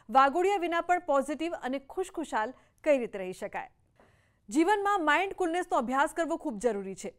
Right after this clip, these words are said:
જો સરળ ભાષામાં વાત કરીએ તો વર્તમાનમાં જીવવું અને જીવન માણવું તે જરૂરી બન્યું છે. સ્થાયી સુખ એ આપણી અંદર શાંતિ શોધવા જેવું છે,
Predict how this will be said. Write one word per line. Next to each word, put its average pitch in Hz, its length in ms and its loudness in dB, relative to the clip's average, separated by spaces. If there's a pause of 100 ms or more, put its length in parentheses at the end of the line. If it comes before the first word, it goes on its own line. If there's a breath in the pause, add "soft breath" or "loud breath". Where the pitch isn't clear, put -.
જો 226 100 -6
સરળ 285 280 2
ભાષામાં 311 440 0
વાત 302 220 4
કરીએ 320 220 -2
તો 320 120 -4
વર્તમાનમાં 269 520 -2
જીવવું 240 420 -6
અને 294 140 -4
જીવન 254 340 -4
માણવું 233 320 -4
તે 320 100 -4
જરૂરી 196 320 -4
બન્યું 180 260 -8
છે. - 180 -8 (420 soft breath)
સ્થાયી 320 320 2
સુખ 370 260 -4
એ 370 40 2
આપણી 311 360 0
અંદર 247 360 -4
શાંતિ 233 440 -2
શોધવા 214 340 -2
જેવું 175 240 -8
છે, 208 160 -6